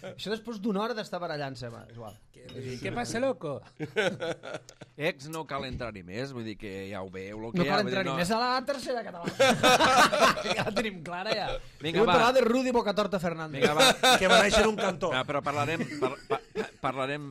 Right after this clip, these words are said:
Speaker 3: parlarem després. Ara primer hem
Speaker 1: Va.
Speaker 3: de parlar del passadís que li va fer l'Atlètic de Madrid al Barça com a campió de Lliga,
Speaker 1: Eh,
Speaker 3: com heu, com heu rebut lo, lo,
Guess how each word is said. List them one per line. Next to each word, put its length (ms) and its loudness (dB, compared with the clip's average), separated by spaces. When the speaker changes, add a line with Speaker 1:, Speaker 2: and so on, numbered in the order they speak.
Speaker 3:
parlarem 340 -4
després. 460 -6
Ara 180 -4
primer 280 -8
hem 40 -10
Speaker 1:
Va. 60 -4
Speaker 3:
de 80 -4
parlar 180 -2
del 160 -6
passadís 540 -8
que 100 -16
li 120 -6
va 100 -6
fer 140 -10
l'Atlètic 280 -8
de 80 -8
Madrid 380 -10
al 100 -12
Barça 380 -10
com 160 -14
a 20 -14
campió 380 -10
de 80 -12
Lliga, 320 -4
Speaker 1:
Eh, 400 -10
Speaker 3:
com 160 -4
heu, 260 2
com 220 -2
heu 100 0
rebut 440 0
lo, 180 -4
lo, 100 -4